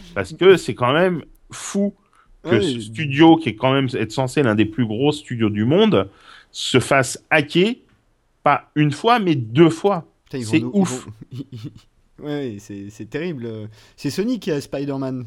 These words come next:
Speaker 2: si je dis pas de bêtises.
Speaker 1: C'est, c'est Sony qui a Spider-Man, euh, bah, euh,
Speaker 2: Ils vont nous
Speaker 1: le
Speaker 2: hacker Spider-Man. Oh, remarque, c'est peut-être pour ça.
Speaker 1: C'est peut-être, c'est
Speaker 2: <laughs>
Speaker 1: <laughs> voilà, c'est peut-être pour ça. Non, je pense que, je pense que là, du coup, euh, Marvel a toutes ses chances pour récupérer Spider-Man.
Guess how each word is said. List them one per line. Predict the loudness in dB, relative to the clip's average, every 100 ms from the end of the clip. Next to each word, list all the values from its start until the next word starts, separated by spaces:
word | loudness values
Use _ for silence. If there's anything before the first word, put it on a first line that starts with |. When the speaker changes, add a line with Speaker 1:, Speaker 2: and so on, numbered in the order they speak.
| -16
Speaker 2:
si | -18 -14
je |
dis | -12
pas | -10
de | -8
bêtises. | -10 -10 -10 -8 -10 -12 -10
Speaker 1:
C'est, | -10 -10
c'est | -4 0
Sony | 0 -2 -4
qui | 2 4
a |
Spider-Man, | 4 2 2 2 0 0 0 -4
euh, | -4 -4
bah, | -2 -2 -2
euh, | -2 -4 -6 -6 -2
Speaker 2:
Ils |
vont | 0
nous | 2
Speaker 1:
le | 2
Speaker 2:
hacker | 0 -2
Spider-Man. | -2 -4 -2 -4 -4 -6 -2
Oh, | 0 2
remarque, | 2 2 0
c'est | -4
peut-être | -4 -4
pour | -6
ça. | 0 2 2 -2 _ _ -4
Speaker 1:
C'est | 2 6
peut-être, | 8 8 8 6 2
c'est | 4
Speaker 2:
<laughs> |
Speaker 1:
<laughs> |
voilà, | 4 6 4
c'est | 2 0
peut-être | -2
pour | -4 -8
ça. | -6
Non, | -2 -4
je | -4
pense | -12 -6
que, | -2 0 -2 -8 -20 -20
je | -2
pense | -2 4
que | 6
là, | 6 4
du | -2 -10
coup, | -12 -4 0
euh, | 2 2
Marvel | 0 2 4 4
a | 2
toutes | 0 -8
ses | -4 -2
chances | -2 -6
pour | -6 -6
récupérer | -6 -6 -6 -4
Spider-Man. | -4 -4 -6